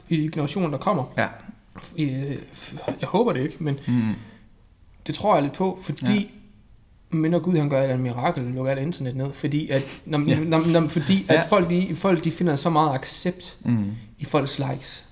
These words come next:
Speaker 2: Mm.
Speaker 1: Øh,
Speaker 2: Ja.
Speaker 1: hvad hedder det? Og, og hvad hedder det? Fordi likes er likes,
Speaker 2: Mm.
Speaker 1: ikke? Og det, og det, og det giver
Speaker 2: Men det
Speaker 1: øh,
Speaker 2: føder jo bare det der monster,
Speaker 1: det
Speaker 2: ikke?
Speaker 1: føder,
Speaker 2: Altså,
Speaker 1: det
Speaker 2: det
Speaker 1: føder bare
Speaker 2: så
Speaker 1: monster,
Speaker 2: meget
Speaker 1: ikke?
Speaker 2: som,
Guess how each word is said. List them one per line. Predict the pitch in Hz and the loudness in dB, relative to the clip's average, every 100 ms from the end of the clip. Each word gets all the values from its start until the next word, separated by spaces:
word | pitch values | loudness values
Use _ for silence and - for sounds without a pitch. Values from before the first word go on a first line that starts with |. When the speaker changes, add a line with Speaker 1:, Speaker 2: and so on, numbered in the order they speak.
| - | -2
Speaker 2:
Mm. | 120 101 101 120 - - - - - - 131 | 0 0 -4 -6 -12 -20 -20 -20 -20 -10 -8
Speaker 1:
Øh, | 127 127 143 147 - - - | -4 -6 -6 -10 -12 -16 -4
Speaker 2:
Ja. | 147 160 - - - - - | -2 -2 -6 -18 -20 -20 -4
Speaker 1:
hvad | 151 | 0
hedder | 147 127 | 2 2
det? | 120 113 113 - | 0 -2 -4 -6
Og, | 131 135 | -4 -4
og | 143 135 | 0 0
hvad | 131 | 2
hedder | 135 131 | 0 0
det? | 127 | 2
Fordi | 123 | 2
likes | 123 | 0
er | 135 123 | -4 -6
likes, | 131 - - | -8 -12 -6
Speaker 2:
Mm. | 131 117 104 | 0 2 2
Speaker 1:
ikke? | 127 | 0
Og | 139 143 143 | -2 0 0
det, | 135 | 0
og | 139 | -2
det, | 139 | -2
og | 165 | 0
det | 143 | 0
giver | 131 135 123 117 - - - - - | 2 4 4 2 -4 -20 -20 -20 -6
Speaker 2:
Men | 120 | -2
det | 120 | 0
Speaker 1:
øh, | |
Speaker 2:
føder | - 120 151 | 2 4 4
jo | 135 | 6
bare | 120 | 4
det | 120 | 6
der | 110 | 4
monster, | 107 113 160 143 | 4 4 4 8
Speaker 1:
det | |
Speaker 2:
ikke? | 143 | 8
Speaker 1:
føder, | 135 | 8
Speaker 2:
Altså, | 151 | 8
Speaker 1:
det | 156 | 8
Speaker 2:
det | 156 | 10
Speaker 1:
føder | 165 | 10
bare | 170 | 10
Speaker 2:
så | 165 | 10
Speaker 1:
monster, | 196 151 | 8 8
Speaker 2:
meget | 143 | 8
Speaker 1:
ikke? | 165 | 10
Speaker 2:
som, | 160 | 8